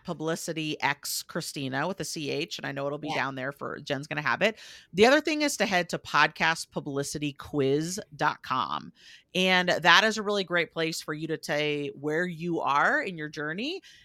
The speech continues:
Speaker 1: and it'll kind of direct you to what might make the most sense. So whether that's our training that we offer, it's just a two-hour, you know, training that teaches you how to do that pitch template, so you're ready to start pitching yourself.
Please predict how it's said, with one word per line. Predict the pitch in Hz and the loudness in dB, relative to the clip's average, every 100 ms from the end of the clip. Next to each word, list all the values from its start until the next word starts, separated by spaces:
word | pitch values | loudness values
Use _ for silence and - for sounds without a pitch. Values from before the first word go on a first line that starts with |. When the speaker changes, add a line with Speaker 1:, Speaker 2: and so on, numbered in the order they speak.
| - | 0
Speaker 1:
and | 170 | 2
it'll | 180 190 | 4 4
kind | 190 185 185 | 4 2 2
of | 170 156 | 0 -2
direct | 165 160 - | 0 0 0
you | 190 170 | -8 -8
to | 165 | 0
what | 151 - | 0 2
might | 143 143 | 0 -2
make | 143 | -4
the | 151 | -4
most | 143 139 - | -4 -2 0
sense. | 131 - | -2 -2
So | 165 | 0
whether | 156 156 | 0 2
that's | 151 147 - | 2 2 0
our | 143 131 | -4 -4
training | - 208 214 220 208 202 | -2 -2 -2 -2 -4 -4
that | 196 | -4
we | 190 160 | 0 2
offer, | 170 190 185 | 2 0 -6
it's | - | -8
just | 143 | -12
a | |
two-hour, | - - 170 160 160 160 156 151 _ _ _ _ | -12 -6 2 4 4 2 0 -2 _ _ _ _
you | 175 | -2
know, | 156 | 0
training | 143 240 247 240 | 0 0 0 0
that | 190 | -4
teaches | - 175 165 | -6 -8 -8
you | 165 | -4
how | 185 | -2
to | 147 | -2
do | 147 | 0
that | 147 120 | 0 0
pitch | 170 156 - | -2 -4 -2
template, | 147 143 226 233 | -2 0 -2 -2
so | 151 | -2
you're | 143 | 0
ready | 143 143 | 0 0
to | 143 | -4
start | - 135 - | -2 -2 -2
pitching | 143 143 | -6 -6
yourself. | 131 - 135 170 | -8 -2 2 2